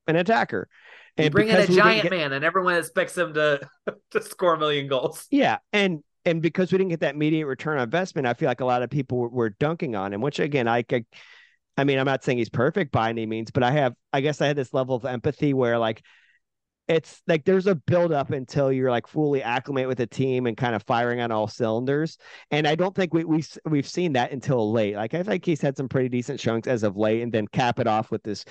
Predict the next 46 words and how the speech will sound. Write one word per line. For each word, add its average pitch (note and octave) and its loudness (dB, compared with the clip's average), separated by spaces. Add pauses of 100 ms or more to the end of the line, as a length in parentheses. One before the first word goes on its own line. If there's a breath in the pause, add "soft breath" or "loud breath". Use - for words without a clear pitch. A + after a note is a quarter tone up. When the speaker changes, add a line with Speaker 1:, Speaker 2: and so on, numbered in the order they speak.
(200 loud breath)
Speaker 1:
the C3 2
goal B2+ 4
in A2 -2
this A#2 -4
match, F2+ -2 (460)
which C3 2
I E3 0
Speaker 2:
The, D3+ 0
Speaker 1:
think G#3+ 0
he G#3 4
really C#3+ 2
Speaker 2:
the - -2
Speaker 1:
needed. A#2+ 4
That's A#3+ 6
gonna C3+ 0
Speaker 2:
first - 0
Speaker 1:
be A#2+ 0
a G#2+ -2
great A#2+ 2
Speaker 2:
touch - -8
on A#2+ 0
Speaker 1:
confidence B2+ -2
Speaker 2:
that A#2+ -12
Speaker 1:
boost. - -2
Speaker 2:
goal G#2+ -2 (100)
is C#3+ -10
what C#3 0
made C3+ -2
the A2 -2
whole A2+ -4
thing. B2 -10 (420)
Just F#3 2
Speaker 1:
Yeah. C#3+ -4
Speaker 2:
an C3+ -10 (260)
absolute F#3+ -2 (180)
perfect - 2
first - -4
touch A2 -6
there. D3 0 (500)
Speaker 1:
Yeah, C#3 4
Speaker 2:
Uh, A#2 0
Speaker 1:
and A2 0
Speaker 2:
outside G3 4
Speaker 1:
because - 4
Speaker 2:
of F3+ 0
his D#3+ -6